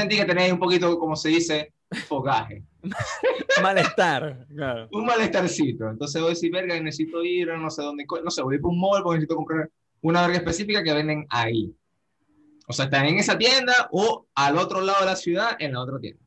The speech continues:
Speaker 2: Ok.
Speaker 1: Entonces vos te vas en tu metro porque es tu único verga de transporte que
Speaker 2: Vos vivís en
Speaker 1: utilizas.
Speaker 2: una ciudad con metro y usáis el metro, pues.
Speaker 1: Te utilizas el metro. Te vas para el metro, marico, estás hasta el culo. Te metiste con toda esa gente.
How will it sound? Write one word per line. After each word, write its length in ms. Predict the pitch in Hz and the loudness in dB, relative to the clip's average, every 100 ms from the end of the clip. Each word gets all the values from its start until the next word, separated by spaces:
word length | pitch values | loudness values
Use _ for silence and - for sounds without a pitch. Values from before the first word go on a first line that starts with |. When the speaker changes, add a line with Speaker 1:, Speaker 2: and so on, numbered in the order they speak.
| _ _ - | _ _ -20
Speaker 2:
Ok. 140 | 127 123 | -18 -12
Speaker 1:
Entonces 200 | 113 165 | -6 -4
vos 140 | 190 | -2
te 80 | 202 | -2
vas 160 | 214 214 | -4 -2
en 60 | |
tu 100 | 220 | -2
metro 300 | 226 208 196 | -2 -2 -4
porque 160 | 185 139 | -6 -8
es 80 | 120 | -8
tu 100 | 139 | -8
único 380 | 135 143 147 - _ _ _ _ _ _ _ _ - | -8 -8 -10 -10 _ _ _ _ _ _ _ _ -4
verga 440 | 147 151 151 147 - | -2 2 0 -2 -8
de 120 | - 143 | -8 -4
transporte 400 | 143 143 151 156 | -4 -2 -2 0
que 60 | |
Speaker 2:
Vos 220 | 156 127 131 | -2 0 2
vivís 180 | 143 | 2
en 60 | 160 | 4
Speaker 1:
utilizas. 100 | - 175 | 4 2
Speaker 2:
una 100 | 190 | -2
ciudad 240 | 196 202 | 0 0
con 140 | 185 214 | 0 -2
metro 320 | 214 233 269 | -4 -4 -4
y 40 | 208 | -2
usáis 200 | 147 156 | -2 -4
el 60 | |
metro, 280 | 180 226 156 | -4 -8 -12
pues. 140 | 95 - _ | -14 -20 _
Speaker 1:
Te 80 | 147 | 0
utilizas 340 | 147 139 147 | 2 2 2
el 80 | 151 | 2
metro. 440 | 120 104 104 107 110 - _ | 0 -4 -4 -6 -8 -20 _
Te 80 | 104 | -8
vas 80 | |
para 100 | 101 120 | -6 -4
el 40 | |
metro, 540 | 151 160 147 151 165 _ _ | -2 -2 -2 -4 -4 _ _
marico, 480 | 113 123 120 117 - _ _ _ _ | -4 -2 -2 -4 -10 _ _ _ _
estás 220 | _ 139 143 | _ 2 4
hasta 120 | 151 | 2
el 100 | 147 | 0
culo. 260 | 127 110 110 | 0 -2 -2
Te 120 | 117 | -2
metiste 500 | 113 113 160 170 170 | -2 0 0 0 -4
con 180 | 170 156 | -6 -2
toda 100 | 160 | -2
esa 200 | 156 143 | 0 -2
gente. 340 | 117 92 - | -2 -6 -14